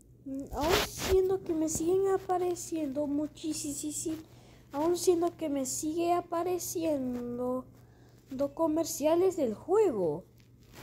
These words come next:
Co-, le doy uno de diez a este juego. Está horrendo, no me deja jugarlo. Tie-, sigue teniendo comerciales. Acaben la colaboración ahora, porque,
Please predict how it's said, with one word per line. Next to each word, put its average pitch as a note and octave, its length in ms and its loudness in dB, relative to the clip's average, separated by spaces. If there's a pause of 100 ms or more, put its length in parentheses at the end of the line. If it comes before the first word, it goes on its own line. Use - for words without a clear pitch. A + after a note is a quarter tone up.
(120)
Co-, F#3 120 -8 (420)
le A3 280 0
doy D#4+ 300 4
uno E4 340 2
de B3+ 180 2
diez D4 380 -2
a C#4 60 0
este C4+ 300 -6
juego. F3+ 560 -4 (460)
Está C#4+ 400 0
horrendo, A3+ 680 0
no A3 220 -4
me C#4 180 4
deja C#4 280 2
jugarlo. F#3 800 -2 (100)
Tie-, C#4+ 280 2 (320)
sigue D4 280 0
teniendo C#4 460 2
comerciales. G#3+ 840 0
Acaben D#4 420 0
la E4 140 0
colaboración C4+ 1000 4
ahora, G#3+ 500 2
porque, A3 460 -4